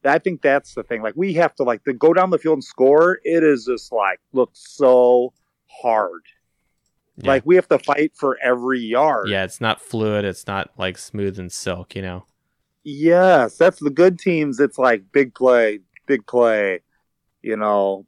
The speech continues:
Speaker 1: big chunk run, play action, guys running wide open down the middle of the field, thirty yard, you know, we don't do that at all.
Speaker 2: Well, and
Speaker 1: And
Speaker 2: we
Speaker 1: it's been
Speaker 2: don't, we
Speaker 1: kind
Speaker 2: don't
Speaker 1: of
Speaker 2: wanna be, you know, you know, Hawaii or,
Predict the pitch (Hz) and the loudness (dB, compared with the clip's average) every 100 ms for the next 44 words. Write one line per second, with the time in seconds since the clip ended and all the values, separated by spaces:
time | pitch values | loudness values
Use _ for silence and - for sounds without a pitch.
0 | - 151 - 147 131 - 120 110 104 98 | -2 -2 0 -4 -4 -4 -4 -2 -4 -6
1 | 87 - - 151 139 123 - - 104 104 | -10 -6 2 4 4 2 -4 -8 -6 -8
2 | 98 101 120 131 131 135 127 127 120 - | -12 -6 0 2 4 4 2 0 -6 -2
3 | 139 143 139 131 131 135 135 135 131 131 | 0 2 0 2 2 2 2 2 4 4
4 | 117 - 120 117 110 - 160 151 139 139 | 2 -2 -2 0 -2 0 0 2 2 2
5 | 131 139 135 127 _ _ _ 151 202 214 | 2 0 0 -2 _ _ _ -2 2 2
6 | 151 131 135 170 156 127 110 107 107 151 | 2 0 2 4 4 2 0 0 0 2
7 | 180 98 - _ - _ 175 160 180 196 | 0 -2 -10 _ -20 _ 2 2 2 2
8 | 220 202 - 202 185 160 180 156 127 127 | 2 2 2 2 2 2 2 2 0 0
9 | 131 120 107 117 107 101 95 - _ _ | 2 0 -2 -4 -2 -2 -4 -8 _ _
10 | _ _ _ 117 101 92 - 98 98 110 | _ _ _ -6 -6 -6 -6 -2 2 2
11 | 104 101 101 98 98 | 2 -2 -4 -4 -6